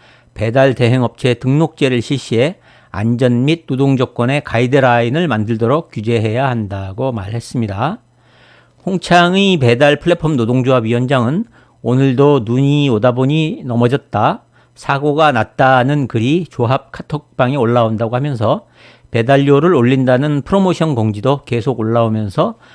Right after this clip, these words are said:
배달 라이더들이 일을 하게 만들고 있다며 위험 환경에 노출되지 않도록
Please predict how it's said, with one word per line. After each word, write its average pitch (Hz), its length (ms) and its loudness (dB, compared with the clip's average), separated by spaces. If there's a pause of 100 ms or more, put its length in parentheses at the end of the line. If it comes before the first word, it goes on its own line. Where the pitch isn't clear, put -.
(120)
배달 127 300 2
라이더들이 117 560 0
일을 120 420 0
하게 123 200 0
만들고 113 400 -2
있다며 131 540 0 (320)
위험 127 340 0
환경에 139 560 -2
노출되지 120 640 -4
않도록 120 540 -2